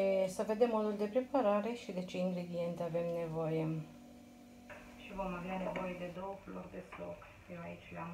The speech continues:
uscate, dar puteți pune și proaspete, circa două sute de grame de zahăr, două, trei lămâi, eu am și cu, tot cu coajă și zeamă, și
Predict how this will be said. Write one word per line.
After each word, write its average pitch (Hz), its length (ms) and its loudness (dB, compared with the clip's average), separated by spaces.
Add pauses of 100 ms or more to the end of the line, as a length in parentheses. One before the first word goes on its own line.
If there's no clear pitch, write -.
uscate, 165 460 -10 (920)
dar 190 180 -2
puteți 180 300 -10
pune 180 260 -4
și 185 60 -12 (120)
proaspete, 170 640 -8 (1040)
circa 233 240 -4 (100)
două 196 180 -2
sute 185 240 -8
de 180 120 -6
grame 180 280 -6 (100)
de 185 80 -8 (120)
zahăr, 165 520 -6 (680)
două, 214 180 0 (100)
trei 202 280 -2
lămâi, 175 500 -4 (480)
eu 185 120 -4
am 185 60 -4 (120)
și 180 120 -8 (260)
cu, 208 100 -6 (220)
tot 196 200 -4
cu 190 60 -10 (120)
coajă 180 400 -2
și 170 220 -10
zeamă, 160 380 -4 (220)
și - 60 -14